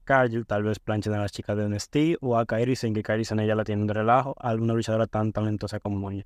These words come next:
Pero realmente ustedes saben que esas mujeres siempre la protegen a las campeonas, así que si pierde el campeonato no será por ellas. Ahora empezando con Crown Jewel en sí, en el evento principal,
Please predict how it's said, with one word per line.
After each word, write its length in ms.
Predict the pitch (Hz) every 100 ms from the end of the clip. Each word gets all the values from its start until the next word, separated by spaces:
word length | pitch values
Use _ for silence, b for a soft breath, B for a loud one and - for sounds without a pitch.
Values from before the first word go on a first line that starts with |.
| -
Pero 240 | - 110 104
realmente 720 | 110 117 120 127 123 120 -
ustedes 180 | - 113
saben 200 | 110 113
que 60 | 101
esas 140 | 110
mujeres 260 | 107 107 104
siempre 220 | 107 107
la 60 |
protegen 340 | 104 104 104 101
a 80 | 98
las 120 | 98
campeonas, 520 | - 101 101 98 -
así 180 | 101 110
que 220 | - 104 - -
si 160 | -
pierde 240 | - 117 120
el 80 | 113
campeonato 500 | 113 110 113 113 107
no 120 | 104
será 340 | 107 104 101 - - - -
por 160 | 110 98
ellas. 480 | 95 95 - - -
Ahora 280 | - 208 175
empezando 500 | 156 139 127 139 143
con 160 | 135 123
Crown 340 | - 160 151
Jewel 240 | 139 143 143
en 180 | 135 127
sí, 200 | - 143
en 120 | 131
el 80 | 123
evento 420 | 123 139 139 139
principal, 720 | 131 135 127 127 147 123 123